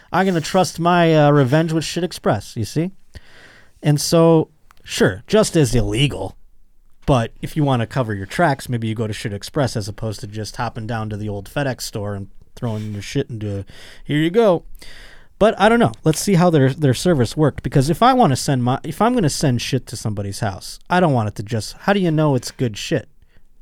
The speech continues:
You probably got, you could have some tough shit, you know, what if it's just some guy who's, uh, eats good, you know, he's pumping out hard logs that'll dry out in the sun within just a couple of minutes? I don't want that. I want, like, a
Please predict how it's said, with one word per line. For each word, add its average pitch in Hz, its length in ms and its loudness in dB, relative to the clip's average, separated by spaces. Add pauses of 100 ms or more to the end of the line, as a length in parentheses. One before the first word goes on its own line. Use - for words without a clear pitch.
(1200)
You - 60 -20
probably 143 260 6
got, 120 200 0
you 170 100 -2
could 147 140 2
have 123 160 0
some 139 160 -2
tough 151 260 2
shit, 156 160 -4
you 151 100 4
know, 95 260 -4
what 190 100 0
if - 140 -4
it's - 160 -12
just - 200 -6
some 120 160 -4
guy 117 220 -2
who's, 107 180 -6
uh, 104 240 -8 (440)
eats 131 300 -6
good, 135 420 2 (280)
you 120 160 -4
know, 131 180 0
he's 107 200 -4
pumping 131 340 -4
out 120 220 -2
hard 127 340 -2
logs 127 540 0 (340)
that'll 127 200 -2
dry 123 400 2
out 127 220 4
in 127 60 -8
the 117 100 -2
sun 131 420 -2
within 127 440 -4 (140)
just - 240 -6
a - 60 -8
couple 127 280 -4
of 117 60 -2
minutes? 139 260 -2
I 156 100 0
don't 220 120 0
want 117 200 -2
that. 127 140 -2
I 160 60 -2
want, 202 220 -2
like, 117 160 -6
a 98 180 -10